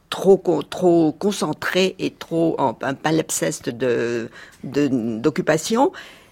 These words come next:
il a constamment recherché un site de plein air, alors qu'à l'époque, les hommes préhistoriques étaient en grotte. Euh, il a recherché des sites de plein air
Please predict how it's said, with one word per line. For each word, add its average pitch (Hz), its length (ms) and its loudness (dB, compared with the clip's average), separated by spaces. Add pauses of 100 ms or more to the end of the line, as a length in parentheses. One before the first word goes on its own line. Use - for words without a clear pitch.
(200)
il 190 200 2
a 165 160 6 (380)
constamment 226 480 2
recherché 196 760 2 (280)
un 180 100 2
site 160 400 -2
de 220 120 6
plein 165 360 2
air, 190 200 2
alors 160 220 2
qu'à 147 120 -4
l'époque, 147 380 -4
les 135 200 -4
hommes 143 120 0
préhistoriques 135 560 -4
étaient 123 140 -6
en 127 120 -2
grotte. - 420 -2 (480)
Euh, 151 100 0 (100)
il 180 160 4
a 190 60 8
recherché 202 480 -4
des 156 100 -2
sites 185 260 -6
de - 80 0
plein 143 280 -4
air 285 260 -2